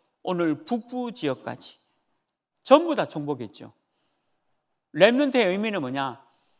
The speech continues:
미래를 정복하는 것이다. 염려, 걱정하는 게 아니다.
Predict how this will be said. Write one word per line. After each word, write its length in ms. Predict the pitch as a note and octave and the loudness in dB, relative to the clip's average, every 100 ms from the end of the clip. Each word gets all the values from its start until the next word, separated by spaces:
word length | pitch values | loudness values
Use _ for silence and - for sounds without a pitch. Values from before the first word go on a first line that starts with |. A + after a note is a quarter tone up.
| _ _ _ | _ _ _
미래를 600 | D3 C#3+ A3+ C#4+ C#4 A3 | -10 -2 2 2 2 0
정복하는 500 | - F3 E3+ D3 C3+ | -2 -6 -6 -6 -8
것이다. 380 | B2 - A#2+ - _ _ _ _ - _ _ _ - | -10 -12 -16 -20 _ _ _ _ -20 _ _ _ 6
염려, 640 | E3 A3 B3 B3+ C4+ A#3+ | 10 10 10 6 6 6
걱정하는 640 | - A#3 A#3+ B3 G#3 G#3 G3 | 6 4 4 0 0 -2 -4
게 60 | |
아니다. 560 | G#2+ A2+ C#3 D3+ - | -6 0 2 2 0